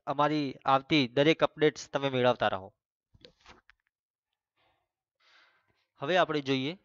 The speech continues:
કે પેન ડ્રાઈવ બૂટેબલ કેવી રીતે બનાવી શકાય છે. તો સૌપ્રથમ તમારે વિન્ડો કી અને આર કી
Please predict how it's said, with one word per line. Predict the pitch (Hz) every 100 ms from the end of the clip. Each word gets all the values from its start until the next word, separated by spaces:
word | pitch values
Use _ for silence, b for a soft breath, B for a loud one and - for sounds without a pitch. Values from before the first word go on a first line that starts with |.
| _ _ _ _
કે | 156 -
પેન | 143
ડ્રાઈવ | 147 156 135
બૂટેબલ | 139 135 185 - -
કેવી | 147 147
રીતે | 135
બનાવી | 123 117 110 107
શકાય | - 101 -
છે. | 101 _ b b -
તો | 139
સૌપ્રથમ | - 170 165 156 139
તમારે | 139 143 127
વિન્ડો | 135 143 156 156
કી | 175 156
અને | 139 135
આર | 147 143 -
કી | 135